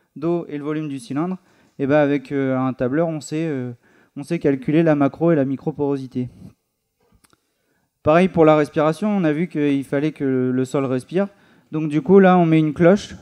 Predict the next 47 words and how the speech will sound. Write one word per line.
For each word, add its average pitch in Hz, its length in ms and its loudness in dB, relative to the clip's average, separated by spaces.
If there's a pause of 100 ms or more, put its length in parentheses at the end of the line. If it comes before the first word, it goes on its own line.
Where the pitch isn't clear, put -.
(160)
où 139 140 -4
on 139 80 0
connaît 151 460 2
aussi 147 320 -4
le 147 100 2
volume. 143 380 0 (440)
Et 147 80 0
donc 147 160 2
du 139 140 -4
coup, 180 160 -2
on, 147 720 -2
on 143 120 -4
vient 156 220 -2
au 165 60 0
bout 147 160 -4
d'une 143 180 -2
demi-heure, 147 380 2 (720)
une 139 80 -10
demi-heure, 147 260 -2
enfin, 135 120 -12
on 135 120 -8
ferme 151 220 -10
la 135 100 -6
cloche. 170 360 -6
Au - 100 -8
bout 143 100 -4
d'une 143 160 -6
demi-heure, 151 280 -2
on 143 100 -4
vient 143 160 -2
prélever 139 560 -6 (460)
l'air 156 260 2
qui - 100 -4
est 135 60 2
dans 135 100 4
la 131 120 4
cloche. 180 300 -2
Et - 120 -10
donc 139 200 -4
avec 143 280 -4
une 147 160 -10
cartouche 143 400 -12
de, 131 280 -6 (460)
de 143 140 -8
C 143 160 -10
O 135 120 -4
deux, 160 220 -2